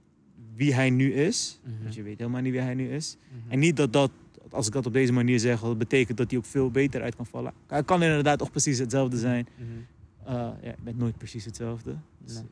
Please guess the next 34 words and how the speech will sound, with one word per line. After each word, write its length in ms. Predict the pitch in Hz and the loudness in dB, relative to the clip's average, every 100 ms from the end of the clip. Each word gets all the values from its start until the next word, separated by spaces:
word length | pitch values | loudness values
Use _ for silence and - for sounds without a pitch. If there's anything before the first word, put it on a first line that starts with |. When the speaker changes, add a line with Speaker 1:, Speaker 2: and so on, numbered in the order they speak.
| _ _ - | _ _ -10
Speaker 1:
tijd 220 | 127 104 | -8 -6
doet 140 | 123 | -6
iets 140 | 135 - | -6 -6
met 180 | 131 | -6
je. 140 | 151 147 117 - | -8 -14 -16 -20
Of, 80 | - 104 | -20 -14
of 60 | 113 | -6
die 100 | 117 | -2
nog, 300 | 131 107 - _ _ _ _ _ _ _ _ | -2 -4 -14 _ _ _ _ _ _ _ _
of 120 | 107 | -14
die 160 | 101 113 | -8 -8
wrok, 420 | 101 127 147 - | -4 -2 -2 -4
of 140 | 123 | -8
nog 180 | 123 131 | -6 -6
gewelddadiger, 640 | - 127 131 131 123 131 127 | -4 0 2 2 0 -4 -6
of 100 | 113 | -4
nog 300 | 135 131 - | -4 -4 -8
meer 320 | 135 131 127 | -4 -2 -2
afwezig, 540 | 127 113 131 127 131 - | -4 0 0 0 -2 -4
of 120 | 123 | -2
juist 260 | 135 131 | 0 0
weer 220 | 123 139 131 | 0 0 -2
aanwezig. 760 | - 135 131 131 117 127 123 - | -4 -2 0 -2 -2 -6 -8 -14
Speaker 2:
Mhm. 120 | - 117 113 113 _ _ _ _ _ _ _ _ _ _ _ | -18 -16 -16 -18 _ _ _ _ _ _ _ _ _ _ _
Speaker 1:
Dus 80 | - | -6
ja, 160 | 131 123 - | -4 -6 -10
ik 140 | 127 | -4
weet 100 | 143 | 0
niet, 80 | 143 | 0
heb 140 | 127 135 | 0 -2
je 60 | |
het 80 | 139 | -6
gevoel 400 | - - 143 139 | -8 -4 -2 0
dat 420 | 127 127 123 - | 0 -2 -4 -12